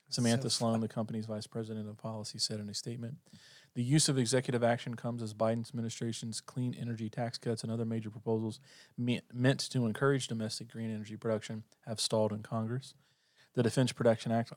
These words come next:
Speaker 2: allows the federal government direct manufacturing production for national defense, to direct, yeah, for national defense, and has become a tool used more commonly by presidents in recent years. Um, he invoked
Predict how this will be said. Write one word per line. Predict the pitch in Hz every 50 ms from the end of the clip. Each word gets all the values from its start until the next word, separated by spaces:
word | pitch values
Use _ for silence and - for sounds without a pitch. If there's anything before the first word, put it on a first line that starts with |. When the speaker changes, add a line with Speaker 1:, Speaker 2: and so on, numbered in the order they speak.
| -
Speaker 2:
allows | - 117 113 117 120 127 135 143 135
the | 131 127
federal | - 135 127 123 120
government | 117 123 117 120 120 120 120 156 - _ _ _ _ _ _ _ _ _ _ _ _ _ _
direct | - 120 113 117 131 147 - - -
manufacturing | 135 127 127 131 127 - 131 127 127 - - 135 127 123 123
production | 120 - - 120 120 113 - - 120 120 117 -
for | - - 123 117 113 113
national | 113 113 117 120 - - 131 117
defense, | 113 110 - - 117 117 117 - - - _ _ _ _ _ _ _ _ _ _ _ _
to | - 127
direct, | 117 117 110 117 123 135 135 - - - -
yeah, | 110 113 107 104 - - - -
for | - -
national | 120 113 110 - - 117 110
defense, | - 117 107
and | 117
has | 113 107
become | 117 117 135 127
a | 120 110
tool | - 139 131 131
used | 123 123 120 117 113
more | 117 117 110
commonly | - 120 113 113 117 110
by | 110 107
presidents | 101 - 117 107 110 107 107 107 -
in | - 113
recent | 107 101 - - -
years. | 123 131 135 131 131 - - _ _ _ _ _ _ _ _ _ _ _ _ - - _ _ _ _ _ - - - - - - - - - _ _ _
Um, | - 117 110 110 110 110 107 107 107 107 - -
he | - - - 131 123 120 123 -
invoked | 123 120 117 110 120 113 117 - -